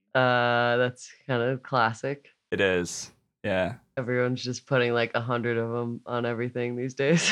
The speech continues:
Speaker 1: <laughs>
Speaker 2: It's just, like, white noise just exploding out of your daw.
Speaker 1: Yeah. Um,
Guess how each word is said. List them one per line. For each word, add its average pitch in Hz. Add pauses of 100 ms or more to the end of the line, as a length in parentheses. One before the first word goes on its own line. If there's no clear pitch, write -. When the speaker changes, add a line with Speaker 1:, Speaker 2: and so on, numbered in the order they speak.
Speaker 1:
<laughs> -
Speaker 2:
It's 120
just, -
like, 117
white 110
noise 95
just -
exploding 101
out 98
of 92
your 98
daw. 95 (400)
Speaker 1:
Yeah. 123 (1160)
Um, 151